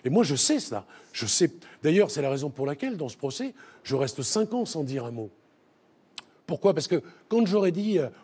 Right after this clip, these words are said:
au, au, au pauvre micro qui se tendra vers moi, euh, il n'y en avait pas beaucoup à l'époque, on préférait aller du côté des victimes.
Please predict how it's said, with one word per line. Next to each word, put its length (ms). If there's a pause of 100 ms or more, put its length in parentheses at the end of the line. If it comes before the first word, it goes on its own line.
au, 120
au, 320
au 80
pauvre 400
micro 480
qui 160
se 100
tendra 380
vers 180
moi, 240 (420)
euh, 120
il 60
n'y 40
en 40
avait 100
pas 140
beaucoup 260
à 20
l'époque, 320
on 60
préférait 340
aller 100
du 120
côté 240
des 80
victimes. 300